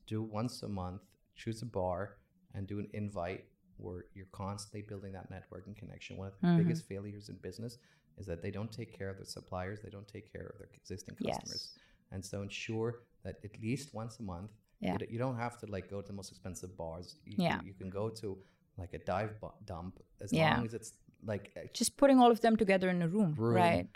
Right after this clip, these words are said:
Speaker 2: right.
Speaker 1: and you're just treating that nicely.
Speaker 2: Yeah.
Speaker 1: You don't have to go crazy. You can, you can say, "First drink is on us, guys," blah, blah,
Speaker 2: Mm-hmm.
Speaker 1: blah.
Speaker 2: Mm-hmm.
Speaker 1: But you're building that connection. You're building that relationship. It's one of
Speaker 2: Yeah.
Speaker 1: the things businesses don't do, and they,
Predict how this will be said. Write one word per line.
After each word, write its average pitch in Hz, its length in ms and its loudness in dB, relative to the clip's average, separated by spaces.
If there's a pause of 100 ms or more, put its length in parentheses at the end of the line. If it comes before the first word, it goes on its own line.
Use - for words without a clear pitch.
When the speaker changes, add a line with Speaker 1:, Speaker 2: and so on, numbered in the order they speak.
(100)
Speaker 2:
right. 92 180 2
Speaker 1:
and 113 200 2
you're 113 80 -2 (100)
just 107 80 -6
treating 117 240 -2
that 101 140 -4
nicely. 113 500 -2
Speaker 2:
Yeah. 170 300 6 (100)
Speaker 1:
You 110 80 0
don't 123 120 2
have 131 160 -4
to 104 60 -6
go 104 100 -2
crazy. 117 500 0
You 104 180 -6
can, 104 220 -10
you 101 100 -10
can 101 120 -10
say, 107 120 -10
"First 107 300 -4
drink 110 140 -6
is 104 80 -10
on 98 120 -6
us, 117 160 -6
guys," 98 360 -6
blah, - 160 -12
blah, - 100 4
Speaker 2:
Mm-hmm. 165 180 6
Speaker 1:
blah. 104 160 -2 (200)
Speaker 2:
Mm-hmm. 170 180 6
Speaker 1:
But 170 140 0
you're 104 80 -6 (140)
building 113 400 -2
that 98 220 -6 (140)
connection. 95 460 -8
You're 95 80 -8 (120)
building 110 300 -4
that 98 220 -6
relationship. 101 720 -10 (340)
It's 170 100 0
one 135 100 4
of 120 80 4
Speaker 2:
Yeah. 120 60 2
Speaker 1:
the 117 60 -8
things 113 280 -4
businesses 104 480 -10
don't 131 320 -2
do, 113 220 -4
and 104 120 -6
they, 101 120 -10